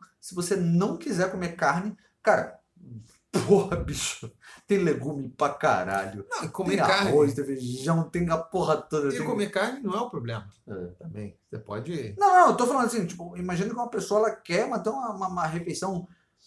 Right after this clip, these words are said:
Speaker 1: é, vegetariana ainda, mais restritiva ainda,
Speaker 2: Sim,
Speaker 1: né?
Speaker 2: é.
Speaker 1: Tipo, porra, bicho.
Speaker 2: Porque comer saudável tem nada a ver com a questão da carne, né?
Speaker 1: Sim,
Speaker 2: O cara
Speaker 1: não, não,
Speaker 2: pode
Speaker 1: eu tô falando, tipo, comer saudável e aí a pessoa ainda restringe mais ainda, fala, não, eu não quero comer carne.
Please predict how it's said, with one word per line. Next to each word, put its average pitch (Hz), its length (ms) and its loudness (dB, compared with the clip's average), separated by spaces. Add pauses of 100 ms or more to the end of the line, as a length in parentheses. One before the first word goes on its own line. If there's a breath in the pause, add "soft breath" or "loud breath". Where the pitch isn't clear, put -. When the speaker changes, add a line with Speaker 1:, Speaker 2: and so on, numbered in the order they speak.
(220 soft breath)
Speaker 1:
é, 139 280 0
vegetariana 247 840 6
ainda, 165 320 0
mais 190 200 -2
restritiva 320 720 -2
ainda, 202 460 0
Speaker 2:
Sim, 127 60 -2
Speaker 1:
né? 160 300 -2
Speaker 2:
é. 117 60 -4
Speaker 1:
Tipo, 117 320 -4 (540 loud breath)
porra, 220 300 4
bicho. 110 380 -8
Speaker 2:
Porque 165 240 -6
comer 160 220 -6
saudável 160 340 -6
tem 202 100 -10
nada 208 140 -4
a 214 40 -8
ver 208 120 -2
com 208 80 -4
a - 100 -6
questão - 240 -12
da 104 140 -10
carne, 101 400 -8
né? - 140 -20
Speaker 1:
Sim, 262 200 -8
Speaker 2:
O - 20 -4
cara 277 120 0
Speaker 1:
não, 269 120 0
não, 285 60 0 (100)
Speaker 2:
pode 247 100 4
Speaker 1:
eu 180 60 2
tô 214 100 2
falando, 214 180 2
tipo, 180 240 -6
comer 185 220 -2
saudável 247 840 4 (560 soft breath)
e 175 120 2
aí 175 180 6
a 220 80 8
pessoa 220 300 2
ainda 220 120 2
restringe 226 580 -2
mais 233 220 -2
ainda, 202 160 -4
fala, 185 160 -2
não, 170 180 -2
eu 143 40 -8
não 208 160 -6
quero 226 280 0
comer 220 260 -8
carne. 147 500 -2